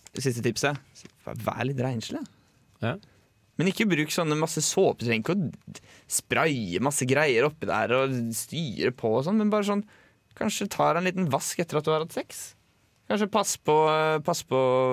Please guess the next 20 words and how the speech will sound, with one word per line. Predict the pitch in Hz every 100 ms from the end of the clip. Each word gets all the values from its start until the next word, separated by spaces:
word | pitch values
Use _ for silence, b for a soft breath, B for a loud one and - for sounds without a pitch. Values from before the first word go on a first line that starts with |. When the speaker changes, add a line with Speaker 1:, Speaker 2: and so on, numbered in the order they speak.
| 127 127 123 120 117
Speaker 1:
hvordan | 110 104
du |
tørker | 110 127 - 95 92
deg | -
når |
du | 113
har | 110 107
vært |
på | -
do, | 120 160
for |
eksempel, | 196 208 247
for | 254
å | 202
slippe | - -
å | 135
få | 135
bakterier | 127 - 120 117 123
og, | 127 127 107
og, | 120 127 127